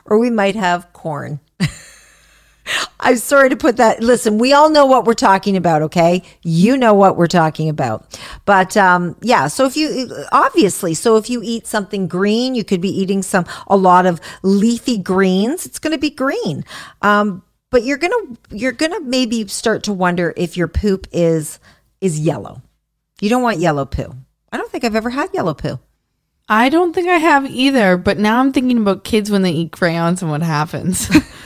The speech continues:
Speaker 2: The whole time, that's what I've been thinking about. So.
Speaker 1: Why is your poop neon green? Because they ate a crayon.
Speaker 2: Yep.
Speaker 1: Um, no, but if it's yellow,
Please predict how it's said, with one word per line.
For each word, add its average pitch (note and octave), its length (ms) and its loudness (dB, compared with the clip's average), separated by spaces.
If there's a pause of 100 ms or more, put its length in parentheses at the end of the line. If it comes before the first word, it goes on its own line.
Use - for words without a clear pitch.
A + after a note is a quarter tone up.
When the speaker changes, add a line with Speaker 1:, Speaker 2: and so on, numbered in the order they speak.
(160)
Speaker 2:
The - 1080 2
whole A#3 380 6
time, G#3+ 300 2
that's F#3 240 2
what F#3 100 2
I've F3+ 140 2
been E3+ 180 -4
thinking D#3 360 -4
about. D#3 400 -6 (520)
So. C3 280 0
Speaker 1:
Why G#3+ 400 6 (120)
is F#3+ 280 2
your F3 160 0
poop B3 420 -4
neon G3 480 0
green? E3 500 -2
Because D3+ 360 -6
they D#3+ 100 -2 (100)
ate C#3 60 -4
a D3 60 -8
crayon. D#3 600 -4
Speaker 2:
Yep. G3+ 240 -2 (160)
Speaker 1:
Um, F3+ 460 4
no, G#3 140 6
but G3 120 2
if G#3+ 140 0
it's A3+ 160 -4
yellow, G3 320 4